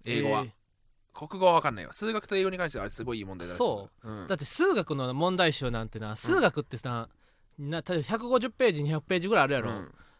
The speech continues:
Speaker 1: あれ一ページ解くのに二三十分かかるわけやん。
Speaker 2: うん。
Speaker 1: そんなんさ、もう何回もやれへんやろ。
Speaker 2: やるんだよ。<laughs> 数学は特にやった方がいいんだよ。
Speaker 1: な-、何を言ってるんだ、君は。
Speaker 2: 何を言ってんだ、君は。やるんだよ、普通。<laughs> やんなきゃ受かんないよ、数学なんて。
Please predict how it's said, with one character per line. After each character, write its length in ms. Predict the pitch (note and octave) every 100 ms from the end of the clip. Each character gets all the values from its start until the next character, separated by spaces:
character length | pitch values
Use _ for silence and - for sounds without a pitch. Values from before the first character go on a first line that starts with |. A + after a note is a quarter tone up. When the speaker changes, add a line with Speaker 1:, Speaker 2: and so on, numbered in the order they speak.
| -
Speaker 1:
あ 80 | G3
れ 80 | F3+
一 180 | D#3+
ペ 120 | - G4
ー 80 |
ジ 100 | F#3
解 140 | D#3 F3
く 100 | F#3+
の 100 | C#3+
に 200 | B2 B2
二 100 | D3+
三 200 | G3+ G3+
十 100 | B3
分 160 | - C#3+
か 140 | C#3
か 100 | C#3
る 80 | C3
わ 80 | A2+
け 120 | G#2+
や 60 |
ん。 80 | G2
Speaker 2:
う 120 | A#2+
ん。 180 | B2 F2+ - _ _ -
Speaker 1:
そ 180 | - G4+
ん 40 |
な 120 | G#3
ん 40 | D3+
さ、 380 | D3+ B2+ G2 - - - - -
も 240 | F3 G#3+
う 40 | F3
何 240 | F#3+ G#3+
回 140 | D#4+ B3+
も 80 |
や 160 | E3+ C#4
れ 80 | G3+
へ 20 |
ん 80 | C#3+
や 120 | G#2
ろ。 120 | F#2 _ _ - - -
Speaker 2:
や 140 | -
る 100 | D#3
ん 100 | G#3+
だ 80 | -
よ。 60 | - - - - - - -
<laughs> 680 | A4+ G#3+ A3+ F3+ - - -
数 240 | - - A#3
学 120 | F3
は 80 | D3
特 200 | E3+ E3+
に 80 | A2
や 60 |
っ 20 |
た 80 | E3
方 60 | A#3+
が 40 |
い 40 | G#3
い 20 |
ん 0 |
だ 0 |
よ。 0 |
Speaker 1:
な-、 0 |
何 20 |
を 40 | D#3
言 20 |
っ 40 |
て 120 | -
る 60 | D3
ん 20 |
だ、 80 | C3
君 240 | D3 C#3
は。 120 | C3+ A#2+
Speaker 2:
何 80 |
を 20 | G#2
言 0 |
っ 60 |
て 0 | -
ん 60 |
だ、 60 | -
君 140 | A2 F#2+
は。 60 | - - - - -
や 140 | C3+
る 120 | F3 D#4
ん 60 |
だ 80 | G#2+
よ、 60 | -
普 100 | G#2
通。 180 | G2 A3+ - A3 - -
<laughs> 440 | - - - -
や 140 | - F#3
ん 20 |
な 60 | C#4
き 80 |
ゃ 20 | A#2
受 100 | -
か 100 | D#4+
ん 80 |
な 80 | A3
い 40 | G#2
よ、 80 |
数 180 | F2+ G#2+
学 160 | F#2+ G#2
な 60 |
ん 60 | F2+
て。 240 | - -